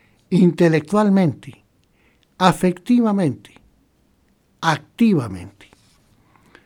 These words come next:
De manera que la experiencia religiosa nos debería llevar a pensar y obrar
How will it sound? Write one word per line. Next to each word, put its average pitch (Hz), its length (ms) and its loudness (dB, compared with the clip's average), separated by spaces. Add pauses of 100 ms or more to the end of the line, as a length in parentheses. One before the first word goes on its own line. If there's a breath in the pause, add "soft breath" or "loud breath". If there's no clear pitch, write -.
(160 soft breath)
De 170 100 0
manera 214 400 0
que 233 120 0
la 180 60 4
experiencia 208 600 0
religiosa 151 640 -2 (800 soft breath)
nos 165 160 0
debería 185 400 4
llevar 214 320 2
a 214 100 0
pensar 202 560 2
y 196 140 2
obrar 180 480 2